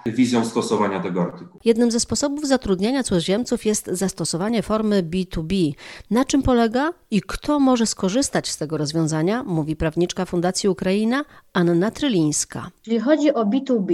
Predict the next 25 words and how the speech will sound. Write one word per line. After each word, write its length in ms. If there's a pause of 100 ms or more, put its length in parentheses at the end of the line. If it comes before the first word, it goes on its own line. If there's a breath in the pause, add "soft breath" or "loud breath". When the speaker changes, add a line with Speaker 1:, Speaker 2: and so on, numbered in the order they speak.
Speaker 3:
no 100
to 100
to 100
jest 200
forma 320
dla 120
cudzoziemców 680
bardzo 240
atrakcyjna, 880
ale 220
niestety 440
niewielu 420
z 80
nich 240
może 320
z 40
niej 200
skorzystać. 760 (480 loud breath)
A 140
z 120
tej 180
prostej 460
przyczyny, 680
że 340
żeby 460